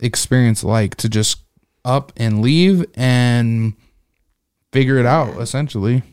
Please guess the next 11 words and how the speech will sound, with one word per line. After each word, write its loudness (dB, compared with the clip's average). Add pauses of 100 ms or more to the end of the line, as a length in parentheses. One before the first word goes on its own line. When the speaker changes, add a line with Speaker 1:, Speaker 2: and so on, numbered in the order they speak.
(140)
Speaker 2:
Man, -10 (100)
yeah, -4
that -8
was -10
a -8
very -6
scary -8
time -8
in -8
my -10
life, -10